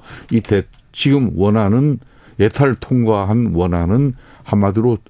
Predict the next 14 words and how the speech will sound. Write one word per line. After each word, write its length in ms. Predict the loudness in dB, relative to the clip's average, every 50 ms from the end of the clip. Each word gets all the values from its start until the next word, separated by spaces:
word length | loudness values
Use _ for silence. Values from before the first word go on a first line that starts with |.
| -20 -20 -20 -20 -20 _ -2
양평 360 | -2 0 0 0 0 0 0 0
국민들의 720 | 0 0 2 2 0 0 0 0 2 2 0 0 -2 -2
그런 340 | -4 -2 0 0 0 0 -2 -4 -6
아이씨를 540 | -4 -2 0 0 0 0 -2 0 0 0 0
갖다 280 | 0 -2 -2 -2 0 0
요청하는 440 | 0 -2 -2 -2 -2 -2 0 0
걸 80 | -2 -4
수용하려면은 840 | -4 -4 -2 0 0 0 0 0 0 0 -2 -2 0 0 0 -2 -2 -4 -10 -20 -20 -12 _
노선을, 500 | -2 -2 0 0 0 0 0 -2 -2 -4 -8 -8
대체 240 | -6 -6 -2 -2 -2
노선을 340 | 0 0 -2 -4 -4 -4 -4
만들 340 | -4 -4 -4 -2 -2 -2 -4
수밖에 340 | -4 -6 -6 -8 -6 -8 -10
없다. 340 | -12 -10 -10 -10 -12 -12